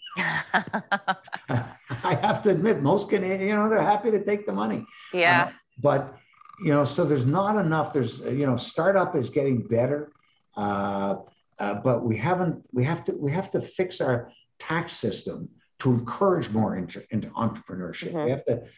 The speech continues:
Speaker 2: fix the, the, you know, if anything, we're going the wrong way 'cause they're talking about taxing capital gains.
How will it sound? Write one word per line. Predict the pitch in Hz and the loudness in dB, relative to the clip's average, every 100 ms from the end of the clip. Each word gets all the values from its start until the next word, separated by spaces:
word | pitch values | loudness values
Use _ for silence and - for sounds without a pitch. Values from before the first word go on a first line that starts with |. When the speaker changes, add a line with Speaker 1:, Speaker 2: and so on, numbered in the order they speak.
| _ | _
Speaker 2:
fix | - - 180 - - | -8 0 0 -2 0
the, | 131 120 120 | 2 2 0
the, | 107 113 117 113 - - - | 0 2 2 0 -6 -12 0
you | |
know, | 127 131 | 2 2
if | 127 | 2
anything, | 175 208 180 147 | 2 2 2 2
we're | 120 117 | 2 2
going | 135 139 | 2 4
the | 127 | 2
wrong | 117 139 135 | 2 2 2
way | 135 175 151 131 | 2 2 0 0
'cause | 127 123 | -4 -6
they're | 131 | -6
talking | - 135 127 | -4 -4 0
about | 131 131 - | 0 0 -2
taxing | 131 - 143 123 | -4 -4 -6 -4
capital | 127 131 143 | -4 -2 -2
gains. | 135 160 143 - - - | -2 -2 -4 -6 -16 -20